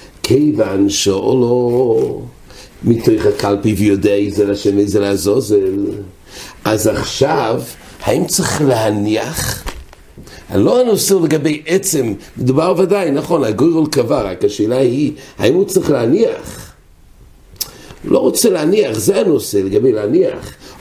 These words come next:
או לגורל בשמאל, מהו שיחזירו לו, ולשעירו לימין.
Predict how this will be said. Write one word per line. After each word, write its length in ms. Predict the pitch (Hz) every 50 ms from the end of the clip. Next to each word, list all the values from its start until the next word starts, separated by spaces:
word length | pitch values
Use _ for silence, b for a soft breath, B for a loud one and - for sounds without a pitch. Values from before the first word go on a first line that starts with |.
| B
או 220 | - 254 269 254 226
לגורל 480 | 160 127 120 120 101 123 127 120 127
בשמאל, 500 | 120 110 123 120 - 127 160 196 180 139
מהו 360 | 127 127 135 139 185 214 240 208
שיחזירו 1200 | - - - 170 160 143 131 117 104 110 - - 120 113 98 85 - - 185 196 - 160 147 135
לו, 180 | 143 165 170 131 98 85 82 B B B B B B -
ולשעירו 800 | 131 156 165 170 151 160 - - 180 202 185 226 247 220 190 165
לימין. 680 | 156 151 156 175 175 190 196 208 226 254 247 - -